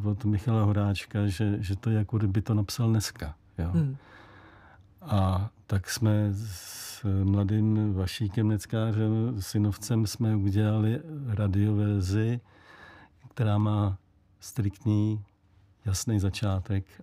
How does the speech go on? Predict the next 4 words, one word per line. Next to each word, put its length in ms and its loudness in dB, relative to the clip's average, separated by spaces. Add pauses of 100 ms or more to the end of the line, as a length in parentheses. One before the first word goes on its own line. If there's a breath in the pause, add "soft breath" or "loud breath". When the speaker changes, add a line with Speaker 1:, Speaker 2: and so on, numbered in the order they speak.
Speaker 1:
a, 260 -2 (680)
a 200 0 (120)
trochu 400 0 (300)
ještě 320 -2